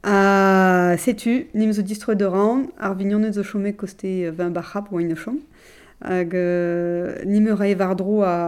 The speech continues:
ar veil var internet. <laughs> Hag in a zae de velet. Ha just pa zon distroet daouz e vez var lec'h, e memm, euh, klasket. Oh, tiens, oh, ça, l'on tize, a ze blant buan sympa, a tout. Pell gomzet de, in zo bet o velet, amañ, oa, hein. Hag, euh, la reine noen, oh, e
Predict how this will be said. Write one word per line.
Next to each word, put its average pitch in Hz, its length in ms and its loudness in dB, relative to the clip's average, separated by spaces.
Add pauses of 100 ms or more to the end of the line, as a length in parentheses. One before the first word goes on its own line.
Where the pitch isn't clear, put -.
(320)
ar 165 100 -10
veil 208 400 0
var 175 160 -4
internet. 185 560 -6 (420)
<laughs> 151 440 -8
Hag 180 180 -2
in 208 160 0
a 190 140 0
zae 190 140 -2
de 202 120 -2
velet. 185 320 -6 (240)
Ha 180 140 -6
just 226 260 -4
pa 254 100 0
zon 220 140 -4
distroet 208 380 -6
daouz 202 180 -2
e 202 80 0
vez 196 160 -4
var 175 180 -6
lec'h, 196 300 -4
e 196 80 -2
memm, 180 260 -4
euh, 170 220 -4
klasket. 202 480 -8
Oh, 392 240 -6 (140)
tiens, 247 200 -10
oh, 277 200 -2
ça, 415 100 -8 (160)
l'on 269 160 2
tize, 233 320 -4
a 262 80 -2
ze 208 80 -4
blant 196 240 -2
buan 175 400 0
sympa, 175 320 -6 (260)
a 220 60 -10
tout. 269 240 -10 (480)
Pell 214 160 2
gomzet 196 320 0
de, 214 140 0 (500)
in 220 160 -2
zo 208 100 2
bet 196 220 0
o 190 80 -2
velet, 214 400 -2 (380)
amañ, 196 320 -2
oa, 214 160 -6
hein. 214 120 -8 (600)
Hag, 190 320 -2
euh, 185 260 2
la 190 80 0
reine 196 240 0
noen, 196 160 -4
oh, 240 160 -14
e 247 80 -10